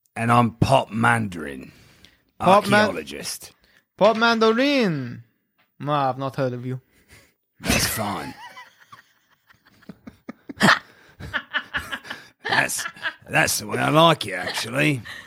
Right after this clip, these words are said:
Speaker 2: So tell me.
Speaker 1: Question, you ain't heard of my fucking brother, have you?
Speaker 2: What's your brother's name?
Speaker 1: Also,
Speaker 2: Oh.
Speaker 1: also Mandarin.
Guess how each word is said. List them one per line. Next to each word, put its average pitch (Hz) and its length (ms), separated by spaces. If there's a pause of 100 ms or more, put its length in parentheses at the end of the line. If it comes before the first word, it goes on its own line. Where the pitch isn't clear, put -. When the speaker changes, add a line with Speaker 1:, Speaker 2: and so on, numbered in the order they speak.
(400)
Speaker 2:
So 226 240
tell 254 300
me. 220 200
Speaker 1:
Question, 151 340
you 147 100
ain't 139 200
heard 135 120
of 127 60
my 117 120
fucking 117 400
brother, 110 300
have 73 200
you? 80 200 (1000)
Speaker 2:
What's 160 140
your 185 120
brother's 208 420
name? 139 360 (540)
Speaker 1:
Also, - 460 (420)
Speaker 2:
Oh. 90 60
Speaker 1:
also 92 220
Mandarin. 95 580